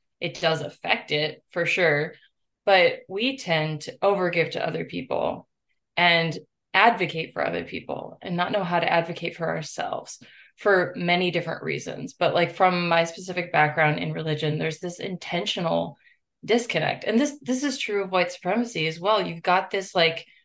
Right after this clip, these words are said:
it's so diabolical. It's just like, you can't trust yourself.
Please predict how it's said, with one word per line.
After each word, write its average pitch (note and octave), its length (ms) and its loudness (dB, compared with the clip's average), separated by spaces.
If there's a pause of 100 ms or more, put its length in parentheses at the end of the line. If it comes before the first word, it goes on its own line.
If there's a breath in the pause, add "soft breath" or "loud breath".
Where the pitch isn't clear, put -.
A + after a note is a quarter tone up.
(840 soft breath)
it's G3 180 -4
so A#3+ 500 4
diabolical. E3+ 1200 0
It's - 180 -8
just F#3 220 -4
like, F3 240 2 (320 loud breath)
you G3 800 2
can't F#3+ 340 -6
trust F#3 300 0
yourself. C#3+ 520 0